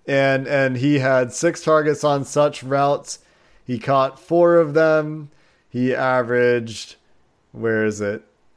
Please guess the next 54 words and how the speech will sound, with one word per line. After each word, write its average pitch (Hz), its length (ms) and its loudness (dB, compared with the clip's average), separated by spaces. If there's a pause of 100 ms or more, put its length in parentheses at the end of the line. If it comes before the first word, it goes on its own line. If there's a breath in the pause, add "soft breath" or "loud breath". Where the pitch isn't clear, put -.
(360)
Seven 147 480 -2
and 139 140 -2
a 131 60 0
half 131 320 0
yards 131 240 0
per 123 100 -6
catch, 131 300 -2
which 113 120 -10
isn't 110 260 -6
great, 113 260 -2
but 113 160 -4
he 120 60 -2
had 117 180 -2
two 139 160 -2
touchdowns 107 680 -4
there 113 320 0
and 113 240 -6 (360 soft breath)
was 117 180 -4
better 139 400 2
than 127 200 0
the 123 80 2
league 131 280 0
average 135 480 2
in, 117 320 -4
in 117 240 -6
passer 123 400 -2
rating. 113 520 -6
So 117 440 -2 (320 soft breath)
the 131 80 -8
Bengals 175 380 2
very 185 180 2
effective 170 380 -4
on 117 120 -2
crossing 120 360 -2
routes. 120 220 -2
Excited 156 360 -2
to 135 60 -6
see 139 260 -4
what 127 200 0
Zach 131 280 0
Taylor 139 260 0
does 113 240 0
for - 120 -4
the 120 80 -4
personnel 135 500 -2
they 127 100 0
have 113 180 -2
that's 110 140 -10
already 143 520 0
pretty 117 240 -4
efficient 117 400 -6
on 104 160 -8
those 107 180 -10
plays. 113 380 -12